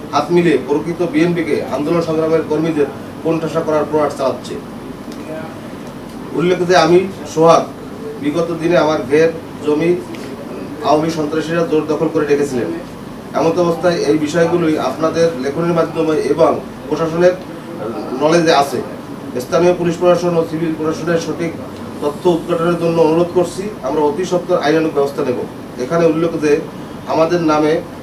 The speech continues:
পাঁচ কোটি টাকার ঘের দখলে যে মিথ্যা অভিযোগ আনা হয়েছে, এটা আমাদের মানহানি ও সম্মান ক্ষুণ্ণ হয়েছে। এর আগেও এই ঘের নিয়ে আওয়ামী লীগ দোসর বারো নং জিউদরা আওয়ামী লীগের সহসভাপতি মহর আলী গাজী,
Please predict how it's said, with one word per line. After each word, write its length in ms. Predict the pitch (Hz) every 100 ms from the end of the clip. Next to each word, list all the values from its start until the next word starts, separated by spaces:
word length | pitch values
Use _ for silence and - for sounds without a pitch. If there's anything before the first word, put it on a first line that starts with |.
| -
পাঁচ 160 | 160 160
কোটি 140 | 175 170
টাকার 260 | 175 165 123
ঘের 160 | 147 147
দখলে 240 | 165 170
যে 100 | 165 151
মিথ্যা 280 | 151 - 160
অভিযোগ 320 | 151 156 151
আনা 140 | 147
হয়েছে, 340 | 165 165 143 120 - - - - -
এটা 140 | 120 156
আমাদের 320 | 147 156 175
মানহানি 400 | 156 147 165 175
ও 100 | 160
সম্মান 320 | 156 151 151
ক্ষুণ্ণ 220 | 143 165 160
হয়েছে। 320 | 147 131 - - - - - - -
এর 120 | 127
আগেও 360 | - 143 160 180
এই 180 | 165 165
ঘের 180 | 160 165
নিয়ে 220 | 165 165 170 -
আওয়ামী 300 | 165 156 160
লীগ 200 | 170 165 - 120
দোসর 300 | 156 160 165 - - - - - - - -
বারো 160 | - 151
নং 120 | 160 151
জিউদরা 280 | 147 160 165
আওয়ামী 260 | 160 156 160
লীগের 240 | 156 165
সহসভাপতি 560 | 160 147 165 170 160 147
মহর 200 | 147 160
আলী 200 | 156 156
গাজী, 340 | 143 147 127